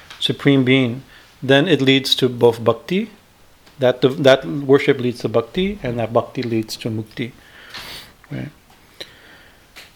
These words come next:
Of the principal religions of the world, we see Vedanta,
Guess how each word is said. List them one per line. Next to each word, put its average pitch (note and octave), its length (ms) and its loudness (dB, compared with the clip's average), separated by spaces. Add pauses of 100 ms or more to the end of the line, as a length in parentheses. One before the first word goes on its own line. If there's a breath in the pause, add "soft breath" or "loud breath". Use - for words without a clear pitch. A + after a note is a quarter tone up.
(2250 soft breath)
Of E3 140 8
the E3+ 80 4
principal G3+ 380 8
religions F3 380 6
of E3 100 4
the D#3 80 6
world, B2+ 380 6
we C#3 120 4
see D3 200 4
Vedanta, D3+ 800 6